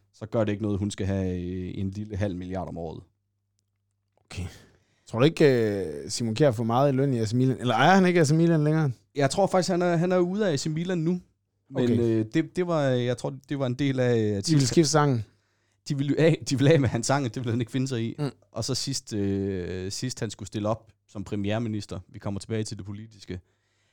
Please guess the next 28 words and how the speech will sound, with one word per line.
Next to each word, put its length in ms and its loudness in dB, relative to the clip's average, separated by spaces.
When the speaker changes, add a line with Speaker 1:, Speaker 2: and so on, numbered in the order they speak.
Speaker 1:
der, 540 0
øh, 80 -8
var 60 -4
der 80 -4
også 180 -4
en 40 -10
del 140 -4
med, 120 -4
at 320 -6
okay, 200 -6
men 100 -6
hvis 140 -4
han 100 -2
skulle 300 -2
det, 120 -4
så 180 -10
skulle 180 -4
han 120 -4
også 240 -6
altså 180 -8
ligesom 260 -10
komme 260 -8
af 140 -4
med 140 -6
alle 120 -6
de 100 -6
der, 440 -4
øh, 220 -10